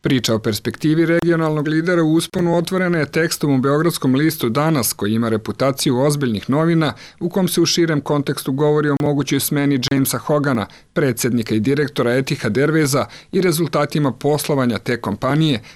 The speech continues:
koja je devetnaestog decembra saopštila da je u nekim poslovnim delovima prinuđena na smanjenje broja zaposlenih. U toj analizi se između ostalog pominje navodna mogućnost da Etihad razmišlja o izlaznoj strategiji iz Air Srbije,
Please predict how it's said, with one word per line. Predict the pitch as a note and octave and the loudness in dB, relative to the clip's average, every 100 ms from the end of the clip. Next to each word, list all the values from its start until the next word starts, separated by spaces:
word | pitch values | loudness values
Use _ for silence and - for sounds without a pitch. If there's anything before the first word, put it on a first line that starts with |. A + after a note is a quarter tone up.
| - | -6
koja | F#3 F3 | 0 2
je | F3 E3 | 2 2
devetnaestog | D#3 D3 A3 C#3 - A2+ | 0 0 0 -2 -2 -2
decembra | A2+ - C#3 C3+ A#2+ | -2 0 0 0 0
saopštila | A2+ B2 - - D#3+ | 0 0 0 0 0
da | B2+ | 2
je | G#2+ | 0
u | G#2+ | -2
nekim | B2+ - A2+ | -4 0 -2
poslovnim | G#2+ C3 C3+ D#3+ C#3+ A2 | 0 0 0 0 2 0
delovima | G#2+ C#3+ D#3+ D#3+ D#3 C#3+ - - _ | 0 0 2 2 0 -2 -4 -18 _
prinuđena | F#3+ F3 E3 D3+ D3+ D3 | 0 2 2 2 0 2
na | D3 | 0
smanjenje | C#3+ D3+ C#3 B2+ A#2+ B2 | 0 2 2 2 2 2
broja | A2 F#2 F2 | 0 -4 -6
zaposlenih. | G2+ B2+ A2+ B2 B2+ A2 G#2+ - - _ _ - | -2 -2 0 -2 0 -2 -4 -8 -20 _ _ -4
U | A#2 | -2
toj | B2+ B2+ | 0 2
analizi | B2 B2 C#3+ D3 D#3+ | 2 2 2 2 0
se | F3 | 0
između | D#3+ E3 D#3+ E3 | 2 0 2 2
ostalog | E3+ F#3+ F3 E3 | 0 2 0 0
pominje | E3+ F3 F3+ E3 | 0 2 2 2
navodna | D#3 E3 F3 E3+ | 2 2 2 2
mogućnost | D3+ C#3 D3 E3+ E3 F3+ - E3 | 0 0 2 0 2 -2 -2 -2
da | E3 | 0
Etihad | E3 D#3+ F3+ F3 D3+ | 0 0 -2 -2 0
razmišlja | D3+ D#3 F3 D#3+ D#3 | 2 2 0 -2 0
o | D3+ | 2
izlaznoj | E3 F3 E3+ D#3 G2+ | 2 2 0 0 -4
strategiji | - C#3+ D3+ D3+ E3+ D3 A2+ - | -2 0 0 0 0 0 -2 -6
iz | C3+ | -2
Air | D3 B2 | -2 0
Srbije, | D#3 E3+ F#3+ D3+ | 0 2 2 2